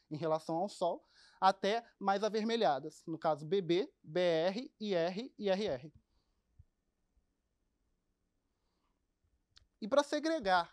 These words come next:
esses T N Os em centauros a partir dos índices de cor, foi utilizado o algoritmo pan, que é Partition Around Medoids, que é desenvolvido em R.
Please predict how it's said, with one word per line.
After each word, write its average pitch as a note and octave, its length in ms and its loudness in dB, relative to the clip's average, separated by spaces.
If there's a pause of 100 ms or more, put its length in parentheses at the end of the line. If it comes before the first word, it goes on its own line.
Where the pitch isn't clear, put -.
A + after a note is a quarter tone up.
(140)
esses F#3+ 380 -8
T F#3+ 160 0
N G3 160 -4
Os F3+ 180 -2
em F#3+ 80 -8
centauros E3+ 600 -2
a F3+ 40 0
partir F3+ 480 -4
dos E3+ 200 -6
índices E3 340 -10
de C#3+ 100 -14
cor, A#3+ 320 0 (300)
foi G#3+ 160 2
utilizado G#3 640 2
o G3 80 -2
algoritmo A3 440 0
pan, G3 260 0 (240)
que E3+ 60 -6
é - 20 -6
Partition G3 560 -6
Around F3+ 300 -2
Medoids, F#3 600 -2 (240)
que - 80 -2
é G3 80 -2
desenvolvido A3 500 -2
em C4+ 140 -2
R. D#3 300 -6